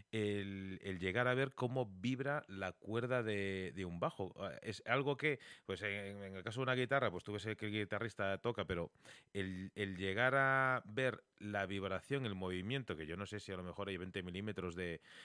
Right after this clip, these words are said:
de, de movimiento que, que pueden hacer las cuerdas, eh, ¿eso, eso es solo parte estética o necesariamente, eh, tiene que sufrir tanto el, el instrumento? Sumado esto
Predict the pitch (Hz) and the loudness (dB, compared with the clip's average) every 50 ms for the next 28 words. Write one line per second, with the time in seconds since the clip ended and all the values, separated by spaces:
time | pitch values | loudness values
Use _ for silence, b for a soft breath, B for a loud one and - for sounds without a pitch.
0 | B B - 92 101 98 95 98 90 92 92 90 92 90 90 90 90 98 104 107 | B B -4 0 0 0 0 0 -2 -2 -2 -2 -2 -2 -2 -2 -2 -2 -2 -2
1 | 98 - 104 101 98 87 98 101 95 92 87 - 92 78 104 104 104 101 101 92 | 0 2 2 2 2 2 0 0 0 0 -2 -4 -4 -2 0 0 0 0 -2 -2
2 | - 104 90 98 95 92 - - 110 113 123 120 131 143 139 - - _ _ _ | -4 -4 -4 -2 -4 -4 -2 0 2 2 4 4 2 0 -2 -4 -12 _ _ _
3 | _ _ _ _ _ _ _ _ - - - _ 113 107 107 104 101 101 98 98 | _ _ _ _ _ _ _ _ -20 -20 -4 _ 6 6 8 8 6 6 4 4
4 | 98 98 95 95 95 95 92 87 90 95 - - 113 - - 139 - - 123 - | 2 2 2 2 2 2 0 0 -2 -6 -4 -2 -2 0 0 0 0 0 0 0
5 | 147 139 - 156 147 143 143 139 139 135 135 131 131 - 135 131 - 131 120 - | 0 0 2 2 4 6 6 6 6 6 6 4 4 4 2 0 0 -2 -2 -2
6 | 139 135 127 143 131 147 147 B B B B B - 107 110 104 - 117 - - | -4 -2 -2 -2 0 0 0 B B B B B -2 0 0 0 -2 -4 -2 -2
7 | 131 123 131 127 123 127 127 131 120 - 123 120 120 120 120 117 117 113 113 110 | 0 2 2 2 2 0 -2 -2 -2 0 2 4 4 4 4 4 4 4 4 4
8 | 110 110 110 107 107 107 104 104 101 95 98 98 98 92 - 120 117 113 110 - | 2 2 2 2 2 2 2 0 0 -2 -2 -4 -6 -4 -2 -2 -2 -2 -2 -4
9 | 107 - - 98 - - 101 98 90 - 107 101 101 87 101 98 95 92 90 90 | -4 -6 -6 -6 -6 -6 -8 -8 -6 -4 -6 -6 -4 -2 -2 -2 0 -2 -2 -4
10 | 90 90 - - 98 95 92 90 - - 87 85 87 80 - 82 - - 95 113 | -4 -6 -6 -6 -6 -6 -6 -8 -8 -10 -8 -6 -6 -6 -6 -8 -8 -4 -2 0
11 | 117 113 113 120 127 - - 147 147 | 0 2 2 0 0 0 -2 -4 -4